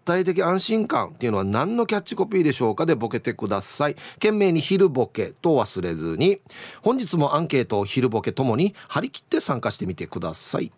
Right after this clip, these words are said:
ゆたしく。はい、えー、本日のアンケートをですね、「あなたマスクをしたまま飲み食いしようとしたことってありますか？」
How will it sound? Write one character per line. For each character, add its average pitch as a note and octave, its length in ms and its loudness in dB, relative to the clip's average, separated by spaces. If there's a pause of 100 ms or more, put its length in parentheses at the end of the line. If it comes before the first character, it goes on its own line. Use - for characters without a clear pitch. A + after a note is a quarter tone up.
ゆ B2+ 120 0
た A3+ 160 -2
し - 180 -8
く。 - 240 -8 (1120)
は C3+ 120 0
い、 C3 200 -4
え A#2 260 2
ー、 - 20 2
本 C3+ 180 0
日 A#2+ 220 -2
の A#2+ 100 2
ア A#2+ 40 0
ン A2+ 60 -4
ケ A2+ 120 -2
ー G2+ 40 -4
ト G2+ 120 -2
を G2 40 0
で F2 100 -4
す F2 120 -8
ね、 G2+ 240 -2 (180)
「あ D3 60 0
な C#3+ 100 0
た B2+ 160 0
マ D#3+ 140 0
ス - 120 -12
ク C#3 100 0
を B2 80 4
し - 100 -6
た C3 120 2
ま A#2+ 120 0
ま B2+ 180 -4 (220)
飲 D#3+ 160 4
み G3 80 4
食 E3+ 160 0
い C#3+ 80 4
し - 120 -2
よ D3 120 6
う B2+ 40 0
と B2 100 2
し - 80 -8
た C3+ 100 0
こ - 80 -10
と C3 120 -2
っ - 20 -2
て - 260 -2
あ C#3 60 0
り C3+ 100 0
ま C#3 80 -2
す - 100 -10
か？」 D3 160 -2